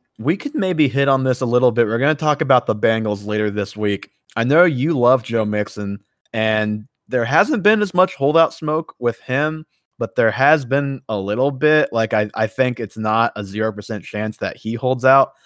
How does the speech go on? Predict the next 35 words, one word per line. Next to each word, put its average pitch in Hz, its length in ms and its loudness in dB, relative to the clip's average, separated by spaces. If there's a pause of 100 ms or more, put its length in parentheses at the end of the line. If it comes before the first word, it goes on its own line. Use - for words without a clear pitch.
(160)
So 139 100 0
I'm 127 120 2
curious 170 540 2
to - 80 -18
get 135 200 -4
to 120 80 -4
that 113 220 2
conversation 110 680 -2
when 107 80 -6
we 107 80 -6
get 117 160 -8
there 120 100 -2
later 123 220 0
in 123 80 -4
the 120 80 -4
week, 123 260 -4
but 120 220 4 (320)
that's 151 180 4
a 160 40 -8
conversation 135 500 2
for 139 100 2
another 123 240 4
pod. 117 460 2 (260)
Okay, 143 220 2
so 139 120 -2
we 147 240 4
are 143 160 4
going 131 360 2
to 135 120 -8
move 120 280 -4
in. 123 100 -2
You're 123 140 -4
going 135 260 0
to 131 60 -4
hear 120 440 -4